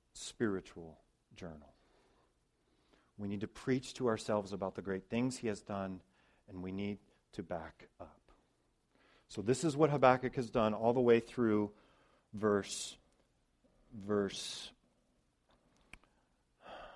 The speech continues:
thirteen. I'm sorry, I'm on the wrong page. That's why I have a problem. Um, all the way through verse fifteen. Okay, so he has been preaching to himself. He has been recollecting these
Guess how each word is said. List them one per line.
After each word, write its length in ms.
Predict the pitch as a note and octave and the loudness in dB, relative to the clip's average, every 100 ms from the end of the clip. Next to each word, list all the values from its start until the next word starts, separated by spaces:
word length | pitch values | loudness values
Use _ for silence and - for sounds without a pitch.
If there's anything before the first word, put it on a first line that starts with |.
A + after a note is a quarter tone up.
| - - - _ _ _ _ | -20 -20 -20 _ _ _ _
thirteen. 520 | - G#2+ - G2+ D#2+ D2 _ _ _ _ _ _ _ _ _ _ _ | 2 2 2 -4 -4 -8 _ _ _ _ _ _ _ _ _ _ _
I'm 100 | G2 | -10
sorry, 300 | F2+ F2+ E2+ | -8 -6 -6
I'm 120 | F2 F2+ | -6 -4
on 60 | |
the 60 | F2+ | -4
wrong 200 | F2 E2+ | -6 -6
page. 340 | G2+ F2+ D#2+ | -6 -6 -8
That's 200 | F#2 - | -14 -12
why 100 | F#2 | -12
I 80 | F2 | -12
have 140 | F2 E2+ _ | -14 -20 _
a 40 | |
problem. 320 | F#2+ G2 A#2+ - - - - - - | -8 -8 -10 -16 -20 -20 -20 -20 -8
Um, 160 | G2+ G#2+ | -6 6
all 140 | A#2+ | 8
the 60 | B2 | 10
way 120 | A#2+ | 8
through 220 | - A#2 | 6 2
verse 240 | G#2+ G#2 | 2 0
fifteen. 540 | - - - - E2+ D2 - _ _ _ F#2 | -4 -8 -8 -8 -8 -10 -18 _ _ _ -16
Okay, 280 | - G2+ G#2 | 2 4 4
so 160 | G#2+ | 2
he 180 | G2+ A#2 | 2 2
has 140 | A#2 | 4
been 120 | A2 G#2+ | 2 4
preaching 360 | D3+ D#3+ E3 | 4 4 4
to 60 | D3+ | 4
himself. 420 | C#3+ - C#3+ C3+ | 4 10 10 10
He 100 | B2 | 6
has 140 | A2+ | 4
been 260 | - A2+ G#2 - - - - | 4 4 4 0 -20 -20 -18
recollecting 1160 | A#2+ G#2+ A2 C3 D#3+ D3+ D3+ D3+ D#3 D3+ D3 C#3 | -12 2 6 8 10 12 12 10 6 8 6 4
these 260 | A#2+ A#2 | 2 2